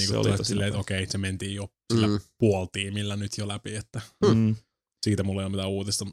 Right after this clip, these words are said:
Speaker 2: eri, eri, erikseen, mutta niinku siis.
Speaker 1: Joo,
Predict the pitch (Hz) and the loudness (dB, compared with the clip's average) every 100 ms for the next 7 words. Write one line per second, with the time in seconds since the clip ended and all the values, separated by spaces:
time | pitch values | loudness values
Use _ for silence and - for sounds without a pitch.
0 | - 104 98 - 101 101 95 - 104 101 | -8 -8 -8 -8 -8 -8 -8 -8 -6 -4
1 | - 101 113 110 - 120 117 - 117 - | -6 -8 -12 -14 -14 -14 -6 -6 -6 -10
2 | - _ _ _ - 107 95 | -12 _ _ _ -18 -16 -16